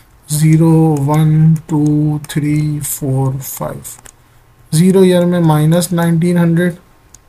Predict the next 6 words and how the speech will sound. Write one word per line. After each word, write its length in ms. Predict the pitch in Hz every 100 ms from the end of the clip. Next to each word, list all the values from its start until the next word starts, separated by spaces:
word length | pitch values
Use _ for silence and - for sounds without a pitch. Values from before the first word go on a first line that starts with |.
| _ _ - _ _ _ - - _ _ _ _ _ _ _ _ _ - -
फर्स्ट 420 | 170 180 - 170
ईयर 160 | 165 160
के 100 | 160
अंदर 280 | 147 151 139 -
थ्री 200 | 156 185
हंड्रेड, 420 | 175 170 175 170